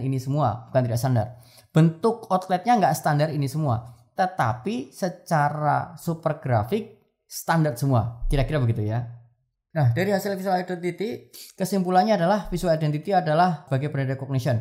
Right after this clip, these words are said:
karena mudah ditemukannya ya. Ini tadi sudah saya sampaikan,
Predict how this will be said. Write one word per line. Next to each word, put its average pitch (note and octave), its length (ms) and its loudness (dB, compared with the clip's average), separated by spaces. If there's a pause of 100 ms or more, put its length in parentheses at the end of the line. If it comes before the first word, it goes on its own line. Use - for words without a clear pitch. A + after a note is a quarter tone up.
(140)
karena C#3+ 240 -2
mudah B2+ 240 -2
ditemukannya A#2 640 0
ya. C#3 240 -2 (500)
Ini C3+ 240 0
tadi C3 160 -2
sudah B2 240 2
saya A#2 240 2
sampaikan, C#3+ 720 0